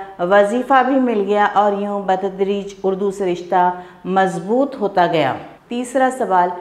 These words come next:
बखौल आपके, आपकी तरबियत में ज़बान और लफ्ज़ व मायने के असरात बड़ी अहमियत रखते हैं। क्या आप अपनी तरबियत की तफसील इस ख्याल के आईने में बयान करना पसंद करेंगे?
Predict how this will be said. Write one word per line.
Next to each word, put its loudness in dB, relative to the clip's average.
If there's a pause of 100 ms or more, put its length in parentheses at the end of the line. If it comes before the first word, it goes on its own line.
(160)
बखौल 2
आपके, 2
आपकी 2
तरबियत 0
में -6 (260)
ज़बान 4
और 4
लफ्ज़ 0
व 0
मायने 2
के 0
असरात 2
बड़ी 0
अहमियत -2
रखते -4
हैं। -6 (320)
क्या 4
आप 2
अपनी -2
तरबियत 2
की -6
तफसील 0 (100)
इस -10
ख्याल 6
के 0
आईने 2
में -6
बयान 2
करना 0
पसंद -4
करेंगे? -2